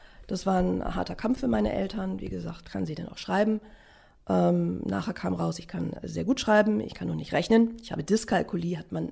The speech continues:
zwanzig Jahre später rausgefunden. Und somit, äh, war eigentlich die, die Mathematik mein Problem und nicht das Schreiben. Tasche tragen konnte ich auch.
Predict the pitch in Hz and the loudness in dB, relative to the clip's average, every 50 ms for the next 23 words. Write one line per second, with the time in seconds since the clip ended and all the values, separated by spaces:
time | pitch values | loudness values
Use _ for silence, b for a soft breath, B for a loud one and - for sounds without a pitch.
0 | - - - - - 180 170 170 170 165 - 190 - 170 - - - - - - | -10 -18 -16 -4 0 0 0 0 -2 -8 -8 -10 -10 -12 -12 -12 -12 -12 -12 -12
1 | - - - - - 247 - - 330 339 B B B B B B B B B B | -12 -12 -12 -10 -6 -6 -2 -2 -4 -4 B B B B B B B B B B
2 | B B B B _ - - 202 196 185 190 196 208 196 196 196 196 - - - | B B B B _ -4 -2 -2 0 0 0 2 2 2 2 2 0 -4 -8 -6
3 | - 180 180 175 185 185 - - 185 185 185 175 - 196 180 185 180 - 185 185 | -4 -4 -2 -2 -2 0 0 -2 -2 -2 -4 -6 -4 -4 -4 -4 -4 -4 -2 -2
4 | 175 - 180 185 175 - 269 262 - 254 233 226 233 - 190 180 185 185 190 196 | -2 0 0 0 2 2 0 2 6 6 6 6 4 0 0 0 0 0 0 0
5 | - 180 175 - - - - - - - 170 180 208 214 - b b b b b | -2 -6 -8 -8 -10 -12 -12 -10 -6 -4 -4 -4 -4 -6 -8 b b b b b
6 | b b b b b b b b b - 226 208 220 240 - - 196 190 185 185 | b b b b b b b b b -4 -2 0 0 -2 -2 0 -2 0 0 -2
7 | 190 - 196 175 170 - - 180 196 233 233 - - | -2 -2 -4 -2 -2 2 6 8 8 8 6 4 -2